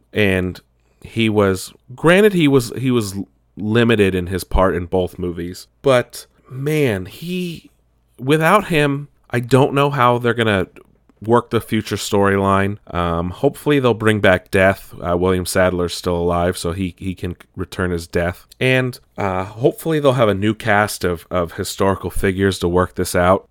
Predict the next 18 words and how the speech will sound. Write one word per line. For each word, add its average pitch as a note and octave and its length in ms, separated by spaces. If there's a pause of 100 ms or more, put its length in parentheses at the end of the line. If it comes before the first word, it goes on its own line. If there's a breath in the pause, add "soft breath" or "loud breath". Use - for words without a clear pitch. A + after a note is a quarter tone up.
(180)
So C#3+ 160
it's C#3+ 140
being D3+ 200
called B2 300
Bill G#2+ 160
and F#2+ 80
Ted F#2 220
Face - 280
the E2+ 100
Music. - 280
If, - 160
if G#2 160
you A2+ 80
haven't C#3+ 320
seen B2 260
the G#2+ 80
two A2+ 200
movies, G2 580